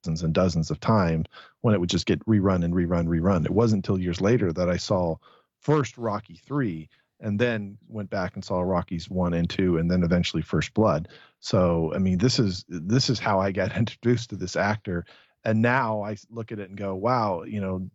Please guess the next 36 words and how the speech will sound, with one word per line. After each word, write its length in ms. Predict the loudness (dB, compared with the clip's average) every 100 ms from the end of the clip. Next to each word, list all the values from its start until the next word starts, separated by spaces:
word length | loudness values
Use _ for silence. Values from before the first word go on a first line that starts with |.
| -10
th-, 140 | -12 -12 _ -20 -2
I 80 | 2
know 220 | 4 2
why 220 | 0 -4
he 140 | -6
did 200 | -6 -6
it 140 | -6 -12
because 160 | -18 -20 _ _ _
John 280 | -8 -4 -4 -6
Huston 320 | -12 -10 -10
directed 480 | -2 0 0 -2 -6
it." 160 | -6 -8 _ _ _
Um, 180 | -6 -2
probably 280 | 0 -2 -4 -16
spinning 380 | -6 -2 -2 -2
in 80 |
his 120 | -4 -2
grave 400 | 0 0 0 0
right 160 | 0
now, 240 | 2 2 2
thinking 360 | 2 2 2
that 140 | 2 2
he 80 | 4
did 240 | 4 2
that. 280 | 0 -2 -4 _ _ -6
Uh, 240 | 0 0 -2 _
but 320 | 2 2 0 -4
it 200 | -6 -2
was, 420 | -2 0 -2 -8 -10
uh, 80 | -4
it 100 | 0
was 260 | 2 2 0
such 880 | -2 -2 2 2 0 -4 -10 -16 -20 _ -20
a, 80 | -18 -14
a, 80 |
a, 220 | -12 -12